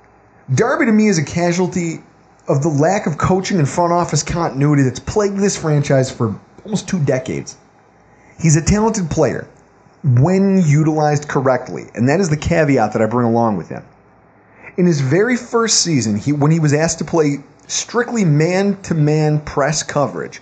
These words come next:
he was being talked about as a potential Defensive Rookie of the Year candidate. Year two,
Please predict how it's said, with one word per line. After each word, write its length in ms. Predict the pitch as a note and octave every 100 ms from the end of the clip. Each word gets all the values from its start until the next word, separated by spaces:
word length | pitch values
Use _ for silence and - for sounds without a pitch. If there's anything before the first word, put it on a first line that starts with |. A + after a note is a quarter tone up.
| _ _ _ _ -
he 180 | - G3
was 160 | C#4+ G3
being 260 | G3 F#3+
talked 340 | - A3 B3 A3+
about 340 | F3+ F3 -
as 200 | E3+ F#3+
a 40 | F#3+
potential 580 | D#3 - G3+ G3 G#3
Defensive 580 | D3+ F3+ F3+ G3+ - D3
Rookie 300 | D3+ E3 F#3
of 60 | D3+
the 80 | D3+
Year 220 | C#3+ D3+
candidate. 500 | C3+ A2 E2 C#2+ - _ _ _ _ _ _ _ _ _ _ -
Year 220 | A2+ B2
two, 480 | A#2+ A3+ B3+ E3+